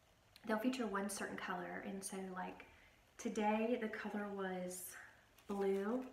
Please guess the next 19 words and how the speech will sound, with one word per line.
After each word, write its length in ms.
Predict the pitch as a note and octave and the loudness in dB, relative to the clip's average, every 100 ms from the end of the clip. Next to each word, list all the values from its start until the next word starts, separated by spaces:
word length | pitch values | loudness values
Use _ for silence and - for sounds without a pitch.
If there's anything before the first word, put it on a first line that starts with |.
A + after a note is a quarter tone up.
| - - - - - G#3 | -14 -20 -20 -20 -14 -6
Okay, 280 | A#3 A3 A3 - - - | -2 -2 -2 -12 -16 -10
so 240 | - A#3+ | -2 2
if 240 | G#3+ G#3 G#3 - - | 4 4 -2 -8 -6
you 100 | A3+ | 0
had 280 | A3 G#3+ G#3+ A3+ | 0 0 0 2
anything 440 | B3 C#4 C#4+ C4 | 4 4 4 4
with 140 | C4 | 4
a 40 | B3 | 2
blue 220 | G#3+ G#3 | 2 0
tag 440 | - G#3 G3 F#3+ F#3+ | -2 -4 -4 -4 -6
throughout 320 | - F#3+ F3+ | -6 -4 -4
the 100 | F#3 | -6
week, 600 | F3+ F#3+ F3+ F3 - - - - - - - - - - - F#3+ | -4 -2 -2 -4 -10 -18 -20 -20 -20 -20 -20 -20 -20 -20 -6 -2
um, 680 | F#3+ F#3 F3+ F3 F3 F3+ - - - | 0 0 0 -2 -6 -10 -12 -14 -6
the 80 | G3 | -2
beginning 420 | A3 A#3+ B3 A#3+ | 2 4 4 4
of 80 | A3 | 2
the 100 | G#3 | -2
week, 420 | G#3 G#3 G3+ | -2 -2 -4